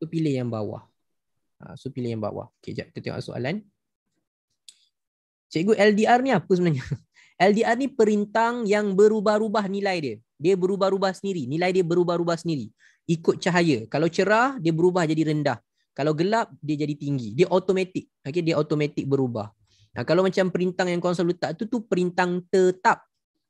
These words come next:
Tetap tu maksudnya kalau dia sepuluh ohm, sepuluh ohm. Tak boleh tukar. Ha, macam ni kan? R ni, R ni merujuk oleh sepuluh kilo ohm. So, selalunya exam dia bagi sepuluh kilo ohm. So, sepuluh kilo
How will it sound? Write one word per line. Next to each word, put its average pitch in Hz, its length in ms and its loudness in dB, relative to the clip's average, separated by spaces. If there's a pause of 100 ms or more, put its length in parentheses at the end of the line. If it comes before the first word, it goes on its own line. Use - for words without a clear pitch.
(120)
Tetap 160 480 -2
tu 247 80 -4
maksudnya 202 320 -2
kalau 180 320 0
dia 185 240 4
sepuluh 190 400 0
ohm, 269 160 2
sepuluh 208 320 -2
ohm. 185 180 -2 (460)
Tak 127 80 -4
boleh 170 80 -2
tukar. 175 480 -2 (160)
Ha, 135 160 -2
macam 170 160 0
ni 208 160 0
kan? 147 160 0 (480)
R 170 240 2
ni, 233 240 -6
R 180 240 0
ni 240 240 -2
merujuk 180 400 2
oleh 185 80 2
sepuluh 185 400 0
kilo 180 240 -2
ohm. 139 240 -4
So, 170 160 -6
selalunya 160 400 0
exam 170 240 0
dia 156 80 0
bagi 165 80 -4
sepuluh 151 320 -4
kilo 139 240 0
ohm. 110 240 -6
So, - 80 -4
sepuluh 190 240 2
kilo 208 160 2